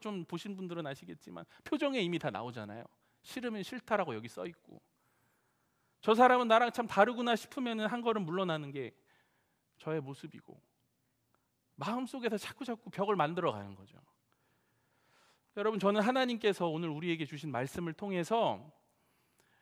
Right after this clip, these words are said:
우리가 우리 안에 쌓아온 벽들이 있다면 그동안 내가 아는 벽들, 나도 모르게 계속 쉴드 치고 있는 나의 모습들, 그게 뭘까 한번 고민해 보실 수 있으면 좋겠습니다.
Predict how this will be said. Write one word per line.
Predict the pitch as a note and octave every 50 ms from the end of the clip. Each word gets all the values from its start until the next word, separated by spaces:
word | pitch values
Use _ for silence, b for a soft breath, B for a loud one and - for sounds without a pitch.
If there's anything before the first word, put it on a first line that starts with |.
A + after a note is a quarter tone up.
| _ _ _
우리가 | - F#3+ A3 A#3+ B3 A#3+
우리 | G3+ G#3 G3+ A#3 A#3
안에 | A#3 A3+ A3
쌓아온 | - - C4+ C#4+ D4 C#4+ C4+ B3+ A#3 F#3
벽들이 | - D3+ D#3+ - - B3 A#3 G#3 F#3+
있다면 | E3 C#3 - D#3 C3+ B2 A#2 A2
그동안 | G#2+ - G2+ A2+ G2+ F2+ F2 E2 - G#2+ - _ _ _ _ _ _ _ _ _ _ _ _ _ _ _ _ _ _ _ _ _
내가 | D#3 F3+ G3 G#3 G3 F#3+ G3
아는 | G#3 A3 A3 A3 G#3+
벽들, | G#3 G3 F#3+ F#3+ - - - F#3+ F#3 F3+ F3+ E3+ D#3
나도 | C#3 D3+ E3+ G#3+
모르게 | G#3+ G#3 G#3 G3+ G#3 F#3 F#3+
계속 | D#3+ D#3 D#3 F#3+ E3+ - - _ _ _
쉴드 | - - - A#3+ G#3+ A#3
치고 | - - A#3+ G#3 G#3+
있는 | F#3+ F3+ F3+ E3+
나의 | D3+ D3 D#3+ F3
모습들, | D3+ C3+ C3+ - - E3 - _ _ - D#3 D3 C#3 C#3 - - b b b b b b b b b b b b b
그게 | - - G#3 G3 B3+ C4+
뭘까 | A#3+ F3+ E3+ F3+ G3 - A3+ G#3
한번 | G3+ G3 F#3+ E3
고민해 | - E3 F3+ G3+ G#3 G3+
보실 | F#3 F3 D#3 - E3 D3
수 | - D3
있으면 | B2 - D3 C3 A#2+
좋겠습니다. | - A2+ - C3+ C3+ - - C#3 A2 F#2+ - D#2+ D#2+ F2